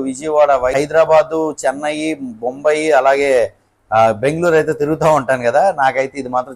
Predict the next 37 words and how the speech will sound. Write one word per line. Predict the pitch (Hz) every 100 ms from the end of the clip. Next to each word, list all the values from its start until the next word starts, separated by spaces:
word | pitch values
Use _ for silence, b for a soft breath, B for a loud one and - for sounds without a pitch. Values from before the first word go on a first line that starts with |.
| 135
చాలా | 127 131
బాగా | 127
ఉపయోగపడుతుంది. | 120 117 113 107 135 170 131 _ - _ -
సెంట్రల్ | 151 165 214 220
గవర్నమెంట్ | 214 202 180 214 202 156
మనకు | 180 -
కల్పించినటువంటి | 185 185 160 170 170 175
ఈ | 160 139
మంచి | 156 170
ఫెసిలిటీ | 160 165 160
కోసం | 143 143 139 214 - -
సెంట్రల్ | - 131 151 147
గవర్నమెంట్కి | 143 143 127 131
అయితే | 131
స్పెషల్ | 151 117 143 135
థ్యాంక్స్ | 131 120 110
చెప్తున్నాను. | - 113 123 214 _ _ _ _ _ 196
ఇది | 277 269
గైస్, | 254 233
ఈ | 226
వీడియోకి | 247 247
సంబంధించి | 233 233 226 220
ఇంకా | 214 214 202
డౌట్స్ | 202 208
ఉంటే | 202
కింద | 190
కామెంట్ | 185 180 180
సెక్షన్ | 185 - 175
తెలియజేయండి. | 165 160 160 185 202 175 135
యాన్యువల్ | 175 202 214 185
టోల్ | 180 180
పాస్ | 175 165
అనేది | 160 165 190 - 117 113
వర్తా | 143 - 208
కాదండి, | 208 156 156 160 151 170 156
మీకు | 143 139
ఏమనిపిస్తుందో | 147 143 139 135 151 151